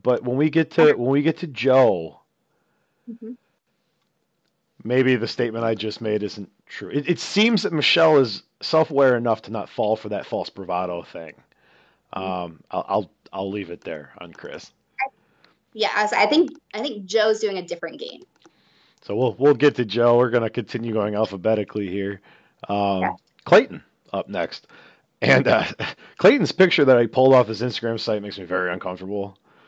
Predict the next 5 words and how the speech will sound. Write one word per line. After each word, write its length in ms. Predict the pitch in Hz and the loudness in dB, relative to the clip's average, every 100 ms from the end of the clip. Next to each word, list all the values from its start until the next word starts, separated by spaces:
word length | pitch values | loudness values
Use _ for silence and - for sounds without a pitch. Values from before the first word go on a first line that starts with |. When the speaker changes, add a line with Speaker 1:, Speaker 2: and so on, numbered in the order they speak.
| _ _ - - 554 - 427 - | _ _ -16 -10 -8 -6 -8 -6
Speaker 1:
It's 180 | 117 - | -6 -2
a, 180 | 101 90 - - _ _ - _ _ _ | 0 0 -2 -8 _ _ -20 _ _ _
it's, 300 | 120 - - _ | -10 -10 -18 _
I, 180 | 127 143 | 4 6
I'll, 420 | 135 143 131 | 6 6 6